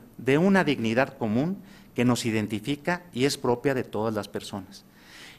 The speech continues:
En razón de ello, la problemática que enfrentan las niñas, niños y adolescentes de nuestro país para la vigencia de sus derechos nos incumbe, in-,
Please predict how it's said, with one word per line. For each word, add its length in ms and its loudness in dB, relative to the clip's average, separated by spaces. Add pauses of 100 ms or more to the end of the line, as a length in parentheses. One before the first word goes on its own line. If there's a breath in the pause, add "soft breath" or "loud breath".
En 120 2
razón 320 4
de 140 8
ello, 260 -2 (400 loud breath)
la 160 2
problemática 600 2
que 120 -2
enfrentan 460 2
las 180 2
niñas, 460 -2
niños 380 0
y 40 0
adolescentes 520 -2
de 80 -2
nuestro 240 -8
país 340 -2 (400 loud breath)
para 160 6
la 100 6
vigencia 560 2
de 120 -2
sus 160 -8
derechos 580 -2
nos 200 -4
incumbe, 600 -2 (260)
in-, 200 -6